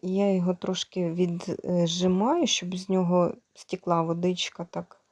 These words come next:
але не сильно так його. І це подушечка, на яку будуть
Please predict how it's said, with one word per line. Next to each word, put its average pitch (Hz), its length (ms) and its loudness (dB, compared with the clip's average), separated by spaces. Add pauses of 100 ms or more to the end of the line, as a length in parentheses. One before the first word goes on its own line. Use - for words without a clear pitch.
(580)
але 185 400 0
не 185 160 0
сильно 175 520 -4
так - 260 -14
його. 180 360 -6 (1160)
І 269 40 -16
це - 220 -2
подушечка, 190 800 -2
на 185 120 2
яку 185 380 0
будуть 214 760 0